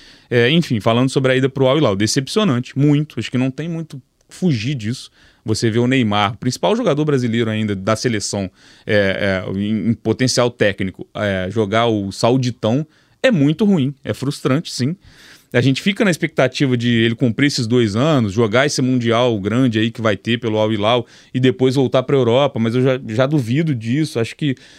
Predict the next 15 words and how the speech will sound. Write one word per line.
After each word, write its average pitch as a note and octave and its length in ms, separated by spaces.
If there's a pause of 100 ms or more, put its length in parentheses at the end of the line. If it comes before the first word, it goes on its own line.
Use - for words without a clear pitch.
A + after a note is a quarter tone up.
(180)
vai B2+ 180
chegar C#3 260
num C#3+ 140
ponto C3+ 300
aos A#2+ 100
trinta D3 240
e B2 80
três B2+ 300
anos C3+ 400
que A#2 300
mesmo D3 360
libera-, C3 540
mesmo C#3 480
liberado C3 440
de, A#2+ 160